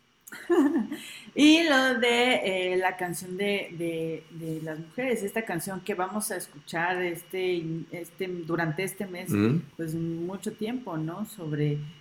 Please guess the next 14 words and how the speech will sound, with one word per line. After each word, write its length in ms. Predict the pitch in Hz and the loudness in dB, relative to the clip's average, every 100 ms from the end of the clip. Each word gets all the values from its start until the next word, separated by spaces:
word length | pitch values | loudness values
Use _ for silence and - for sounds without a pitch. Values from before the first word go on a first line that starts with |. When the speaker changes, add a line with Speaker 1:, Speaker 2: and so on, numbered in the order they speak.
| - - | -16 -2
Speaker 1:
eh, 220 | 160 160 | 2 2
las 220 | 160 151 | 2 0
violaciones 680 | 160 156 156 175 170 - - | 0 -2 -2 -6 -6 -8 -6
y 60 | 156 | -2
los, 340 | 151 147 - - - - 170 - | 0 0 -2 -8 -10 -8 -8 -4
eh, 300 | 165 160 160 | 0 2 4
abusos 640 | 175 165 214 214 196 175 | 2 4 2 2 0 -2
contra 340 | - 151 151 151 | -4 -6 -2 -2
mujeres. 520 | 156 - 85 - - | -2 4 6 6 0
Speaker 2:
Ya. 40 | - - | -6 -8
Speaker 1:
Fíjate 340 | - 208 226 202 | -6 -4 -2 -4
que 80 | 190 | -4
esta 160 | 185 170 | -2 0
canción, 440 | 175 156 170 175 | 0 -2 -2 -4